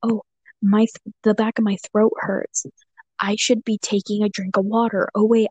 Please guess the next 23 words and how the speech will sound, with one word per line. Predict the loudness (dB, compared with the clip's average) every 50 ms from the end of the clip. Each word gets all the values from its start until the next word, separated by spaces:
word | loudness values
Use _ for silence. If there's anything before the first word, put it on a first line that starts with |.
| -2 -4
I | -2 0
don't | 0 0 0 -2
have | -4 -2 -4 -4 -4 -4
water. | -6 -6 -4 -4 -6 -6 -4
I | -4 -4
have | -2 -2 0 -2 -2 -2 -2
vodka | -2 0 0 0 -2 -4 -6 -4 0 0 2 2 0 -2 _ _ _ _ _ _
and | 0 0 2 0
an | 0 -4 -4
ice." | -4 -2 0 0 -2 -2 -4
When | -2 -2 0
I | 0
have | 0 0 0 0
water | 2 0 0 2 2 2 2
right | 4 4 2 2 0 -2 -4
fucking | -8 -10 -8 -4 -4 -4 -2 0
here, | -2 0 2
my | 2 2 0 0 0
brain | 0 2 2 2 2
be, | 2 0 0 0 -2 -6 _ _ _ _ _ _ _ _ _ _ _ _ _ _ _ _ _ -18 -10 -6
my | -4 -4 -4 -4
brain | -2 2 4 4 6 4 4 2
be | 0 0 -2